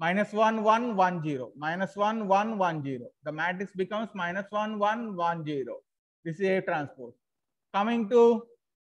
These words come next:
no need of B transpose, I think. We need to calculate C transpose for ca-, observability. What is C transpose? What is C matrix? Zero, one.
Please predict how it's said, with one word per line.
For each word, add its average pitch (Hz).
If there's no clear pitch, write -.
no 208
need 226
of 185
B 190
transpose, 180
I 151
think. 151
We 160
need 190
to 233
calculate 208
C 208
transpose 147
for 160
ca-, 160
observability. 151
What 185
is 220
C 233
transpose? 226
What 202
is -
C 226
matrix? 220
Zero, 214
one. 147